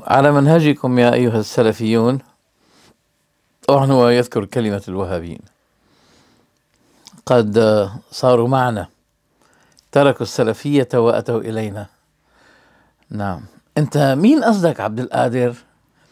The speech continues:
يمكن قصدك أبو حامد الغزالي الذي كان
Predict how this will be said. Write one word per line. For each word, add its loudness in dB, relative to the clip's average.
يمكن -2
قصدك -2
أبو 0
حامد -4
الغزالي -2
الذي -4
كان -4